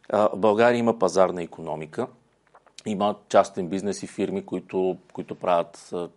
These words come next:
чудеси, и без да влагам никаква, никаква ирония в това. Ако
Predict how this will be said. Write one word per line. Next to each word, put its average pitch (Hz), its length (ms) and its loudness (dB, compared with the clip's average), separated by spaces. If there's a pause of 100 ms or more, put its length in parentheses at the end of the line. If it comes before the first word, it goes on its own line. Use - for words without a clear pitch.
(120)
чудеси, - 420 -6
и 127 120 -2
без 95 180 2
да 87 100 -4
влагам 87 300 0
никаква, 82 500 -8
никаква 82 340 -10
ирония 80 380 -4
в 78 180 -14
това. 117 240 4 (600)
Ако 107 580 2